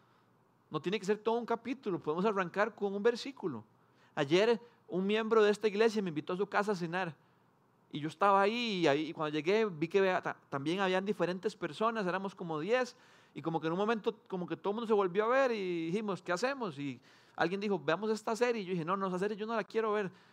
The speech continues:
nada que ver". Y entonces me dijeron, "Bueno, proponga usted entonces, ¿qué hacemos?". Y sentí como que Dios me dijo, "Dedícate a la lectura pública de las palabras". Y yo dije, "No, hombre, si yo le digo a esta gente que leamos la Biblia,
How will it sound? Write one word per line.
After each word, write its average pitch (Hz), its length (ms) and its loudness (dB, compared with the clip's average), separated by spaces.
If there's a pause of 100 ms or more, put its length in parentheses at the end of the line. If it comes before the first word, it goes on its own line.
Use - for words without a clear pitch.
(220)
nada 180 200 -4
que 185 120 -4
ver". 185 220 0 (320)
Y 151 60 -8
entonces 147 220 -6
me 175 60 -2
dijeron, 165 440 0
"Bueno, 208 220 2
proponga 156 300 -2
usted 202 200 -2
entonces, 262 400 -4
¿qué - 60 -6
hacemos?". 196 500 -6 (720)
Y 151 60 -6
sentí 160 160 -6
como 190 180 -4
que 180 80 -2
Dios 170 100 0
me 185 100 0
dijo, 185 300 -2 (1200)
"Dedícate 151 600 -8
a - 20 -8
la 151 80 -6
lectura 135 360 -8
pública 143 360 -10
de 156 60 -12
las 143 120 -12
palabras". 110 560 -12 (1800)
Y - 100 -18
yo 127 120 -4
dije, 147 280 4
"No, 139 120 -8
hombre, 120 200 -8
si - 120 -20
yo 110 100 -8
le 107 60 -6
digo 113 120 -8
a 123 40 -10
esta 127 140 -12
gente 165 280 -6
que - 100 -20
leamos 107 220 -12
la 131 100 -4
Biblia, 165 360 -4